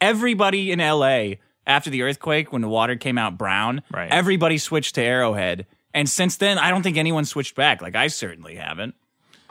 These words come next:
Speaker 2: Well, the problem is that bottled water, a-, again, is not regulated. So you're getting a source, first of all, that is tap water,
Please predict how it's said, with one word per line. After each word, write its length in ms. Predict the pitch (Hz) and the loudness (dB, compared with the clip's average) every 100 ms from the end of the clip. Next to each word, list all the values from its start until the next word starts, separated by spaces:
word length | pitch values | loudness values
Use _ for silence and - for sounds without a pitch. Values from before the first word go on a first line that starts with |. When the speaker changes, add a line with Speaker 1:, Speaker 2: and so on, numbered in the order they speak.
| - | -4
Speaker 2:
Well, 360 | 165 180 175 - | 2 4 2 -2
the 300 | 151 170 165 | -2 0 0
problem 500 | - 196 226 220 170 | 0 2 4 2 0
is 260 | 151 139 | 0 0
that 280 | 120 113 104 | 0 0 0
bottled 360 | 120 131 143 135 | 2 4 4 2
water, 320 | 120 120 117 | 4 4 4
a-, 320 | 113 - 117 | 0 0 -2
again, 300 | 110 135 131 | -2 0 0
is 140 | 95 95 | 0 0
not 220 | 123 123 | 0 2
regulated. 640 | 131 151 131 98 85 92 113 | 2 0 0 -2 -2 -6 -6
So 380 | - 120 117 117 | 0 2 4 2
you're 240 | 120 156 | 0 0
getting 300 | 151 160 160 | 2 2 2
a 40 | |
source, 440 | 139 - 165 156 - | 0 0 0 0 0
first 240 | - 170 | -4 -4
of 80 | 156 | 0
all, 100 | 143 | 0
that 140 | 127 | 2
is 180 | 139 185 | 0 0
tap 300 | - 151 139 | 2 2 2
water, 380 | 135 113 110 123 | 2 2 2 -4